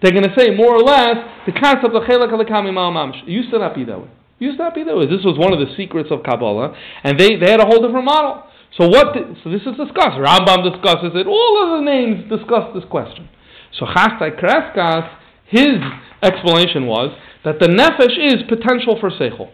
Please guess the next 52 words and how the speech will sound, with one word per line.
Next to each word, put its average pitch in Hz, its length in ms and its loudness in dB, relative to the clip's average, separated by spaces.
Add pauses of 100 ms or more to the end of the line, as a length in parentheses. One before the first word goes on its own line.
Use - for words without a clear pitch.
(120)
You 175 80 0
wanna 262 180 4
know 254 120 8
what 165 100 4
it 165 80 0
is? 269 160 0
It's 175 160 0
a - 20 6
ruchniistic 262 800 0
thing 262 320 -2 (160)
that's 196 240 0
capacity 294 640 0
for 269 100 -4
seichel. 214 460 -6 (120)
That's 339 280 2
the 269 80 0
human 254 420 2
soul. 180 380 -6 (320)
Now, 185 440 0 (320)
you 160 160 -4
could 160 140 -2
not 190 240 4
actualize 123 560 -2
it. 190 160 -6
If 123 100 -6
that, 175 220 -4
if 131 220 -12
a - 40 -20
person 220 320 0
never 160 220 2
uses 151 320 0
his 180 180 -2
mind, 285 320 2
he 220 80 0
never 311 300 4
actualized 247 640 -2
his 220 160 -8
soul. 156 360 -8 (280)
If 185 80 2
a 190 80 4
person 240 420 2
uses 240 400 6
his 202 160 -2
mind, 156 300 -2
you 226 160 0
actualize 294 560 2
your 262 140 -4
soul 294 180 4
and 220 80 0
you 202 100 2
gain 254 300 4
knowledge. 185 480 2